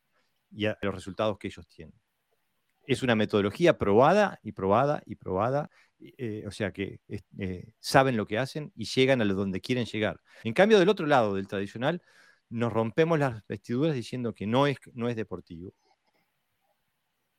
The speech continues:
Y para mí es el, el karate deportivo es el resultado lógico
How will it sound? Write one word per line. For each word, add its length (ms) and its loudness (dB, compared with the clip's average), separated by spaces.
Y 80 -10
para 280 0
mí 300 0
es 380 0
el, 300 -4
el 100 -14
karate 340 -2
deportivo 580 -2
es 140 -6
el 100 -8
resultado 640 -4
lógico 800 -4